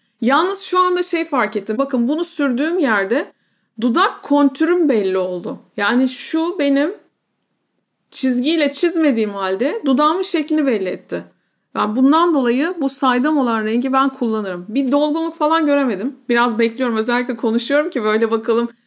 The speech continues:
bir anda böyle plump dedikleri etkiyi yapacak mı? Öyle bir şey olmadı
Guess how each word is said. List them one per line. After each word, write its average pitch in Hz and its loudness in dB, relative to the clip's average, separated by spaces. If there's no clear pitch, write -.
bir 220 2
anda 240 2
böyle 247 0
plump 262 0
dedikleri 240 -2
etkiyi 233 0
yapacak 240 0
mı? 220 -2
Öyle 349 2
bir 349 0
şey 349 0
olmadı 320 0